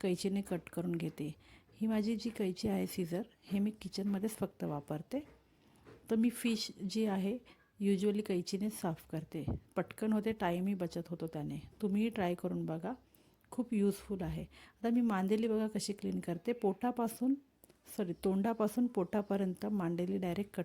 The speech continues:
करते, मग शेपूट उडवते आणि तिचा साईडचा पंख उडवते. ह्याने मांदेली एकसारखी कट होते आणि ती दिसतानाही छान दिसते. बघा, सगळ्या मांदेल्या माझ्या कट करून झाल्यात, वॉश करून पण झालेत.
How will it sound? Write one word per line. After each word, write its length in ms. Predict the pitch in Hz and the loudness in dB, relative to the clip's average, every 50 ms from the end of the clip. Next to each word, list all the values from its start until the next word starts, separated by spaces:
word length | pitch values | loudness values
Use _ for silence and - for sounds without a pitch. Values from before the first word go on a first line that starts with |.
| - - - | -6 -6 -6
करते, 360 | 170 165 160 _ - 208 247 | -6 -6 -6 _ -6 -6 -4
मग 140 | 233 214 202 185 | -2 -2 -2 -2
शेपूट 400 | - - 196 175 - 202 190 208 | 0 -2 -2 -2 -2 -4 -4 -2
उडवते 400 | 196 185 190 185 185 - - 214 | -2 -2 -2 -2 -2 -2 -2 -2
आणि 180 | 220 208 208 | 0 0 0
तिचा 180 | 202 202 202 220 | 0 0 -2 -2
साईडचा 400 | 208 - 196 165 170 - - 196 | -2 -2 -2 -2 -2 -4 -6 -6
पंख 240 | 190 - 170 160 156 - - | -4 -2 -2 -2 -2 -2 -4
उडवते. 360 | 151 151 151 - - 151 147 - - - - - - - - - - | -4 -4 -4 -6 -8 -10 -10 -12 -14 -16 -18 -18 -18 -20 -14 -6 0
ह्याने 220 | 190 190 202 220 | 2 4 4 4
मांदेली 420 | 220 214 202 208 202 226 220 233 | 4 4 2 2 2 2 2 2
एकसारखी 600 | 226 - 180 202 202 - - - 226 208 - 240 233 | 2 2 2 0 0 -2 -4 -4 -2 -2 -2 -2 -4
कट 280 | 226 - 240 226 - | -2 -4 -6 -4 -2
होते 340 | 202 226 220 - 254 277 277 - - - - - - - - | -2 -4 -2 -2 -4 -6 -6 -8 -12 -20 -20 -20 -18 -10 -4
आणि 180 | 196 202 208 214 214 | 0 0 0 0 0
ती 60 | 226 | 0
दिसतानाही 480 | 196 196 185 - - 202 196 196 220 220 - | 0 0 -2 -2 -2 -2 0 0 0 -2 -2
छान 200 | 196 185 160 156 | -2 0 0 0
दिसते. 320 | 156 147 - - - 175 | -2 -4 -6 -8 -6 -6
बघा, 280 | 175 170 170 175 185 185 180 - - _ - - - - - - - _ _ - - - - | -4 -4 -4 -4 -4 -6 -10 -12 -16 _ -20 -20 -20 -20 -20 -20 -20 _ _ -20 -14 -8 -4
सगळ्या 240 | 220 180 190 202 214 | -4 -2 -2 -2 -2
मांदेल्या 380 | 208 190 185 180 185 185 190 | -2 -2 -2 -2 -2 -2 -2
माझ्या 220 | 185 185 180 196 190 | -2 -2 -2 -4 -4
कट 200 | - - 180 175 | -4 -4 -6 -6
करून 360 | - - - 190 190 208 202 | -6 -4 -2 0 0 0 0
झाल्यात, 260 | 190 196 196 202 220 - - | 0 0 0 0 -2 -4 -4
वॉश 320 | 180 170 170 160 - - - | -4 -4 -2 -4 -6 -4 0
करून 220 | 190 185 190 185 180 | 0 2 2 2 0
पण 220 | - 196 190 185 | 0 0 0 0
झालेत. 300 | 175 180 180 170 196 262 | 0 -2 -2 -2 -2 -4